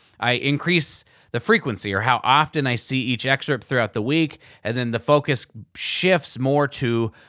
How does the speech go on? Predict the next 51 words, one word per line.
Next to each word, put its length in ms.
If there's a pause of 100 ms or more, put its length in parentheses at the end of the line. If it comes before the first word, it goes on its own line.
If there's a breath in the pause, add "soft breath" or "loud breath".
(120 soft breath)
imprinting 600
the 80
musical 420
plan 520
as 120
much 180
as 140
I 80
can 500 (520 soft breath)
of 240
all 320
of 100
the 160
excerpts. 580
And 200
then 420
if 220
I 100
do 220
a 40
third 360
program, 640 (240 soft breath)
most 200
of 60
the 80
excerpts 640 (120)
are 160
then 160
performed 560
at 120
the 80
goal 280
tempo, 600 (280 soft breath)
and 100
you're 100
sort 300
of 100
doing 320
a 320 (200)
sort 200
of 60
hybrid 440
transition 680
from 260
the 80
ingraining 400
phase 340
into 220
the 100
peaking 440
phase. 480